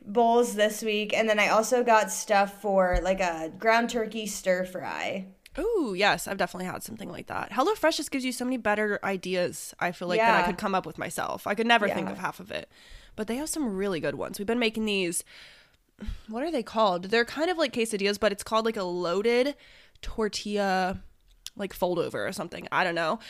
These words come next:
Speaker 2: But the meat mixture that they tell you to make is so good. I'm like, "How, why would I never think of this?"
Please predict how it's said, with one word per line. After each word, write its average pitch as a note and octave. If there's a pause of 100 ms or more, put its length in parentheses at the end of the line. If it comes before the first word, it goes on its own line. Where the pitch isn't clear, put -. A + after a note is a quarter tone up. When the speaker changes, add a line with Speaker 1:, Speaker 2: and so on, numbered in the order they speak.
(160)
Speaker 2:
But -
the G#3+
meat G3+
mixture G3+
that F3+
they F#3+
tell G#3+
you G3
to G3
make G3
is G#3
so A#3+
good. A#3+
I'm A3
like, G3
"How, C#4
why A#3
would G#4
I G4
never C4+
think C#4
of G3+
this?" -